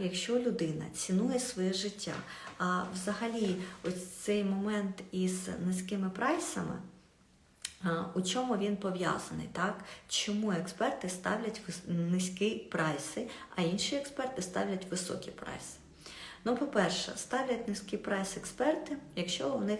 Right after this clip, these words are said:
низька самооцінка, і вони взагалі, е, залежні від оцінювання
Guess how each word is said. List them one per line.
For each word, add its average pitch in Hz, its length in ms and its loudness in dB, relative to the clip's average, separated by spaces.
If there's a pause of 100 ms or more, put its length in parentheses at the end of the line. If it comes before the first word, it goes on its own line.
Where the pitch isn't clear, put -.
(120)
низька 185 340 0
самооцінка, 165 840 0 (280)
і - 60 0
вони 240 200 4
взагалі, 247 640 0 (200)
е, 175 220 0
залежні 214 800 2
від 190 260 -2
оцінювання 185 920 2